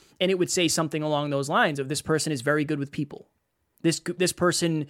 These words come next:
is meant to be behind the scenes doing analytics. This person, these are their strengths, these are their weaknesses."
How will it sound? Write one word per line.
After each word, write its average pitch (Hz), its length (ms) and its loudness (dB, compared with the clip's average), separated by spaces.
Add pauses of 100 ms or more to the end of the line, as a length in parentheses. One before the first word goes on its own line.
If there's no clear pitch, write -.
(280)
is 165 180 4
meant 175 240 2
to 175 60 -6
be 170 140 0
behind 151 420 0
the 143 60 -2
scenes 147 720 -2 (280)
doing 160 240 2
analytics. 143 580 2
This 165 160 2
person, 156 480 0
these 147 200 -2
are 156 40 4
their 143 120 4
strengths, 147 440 0
these 143 220 -6
are 131 60 -4
their 127 100 -4
weaknesses." 143 600 -2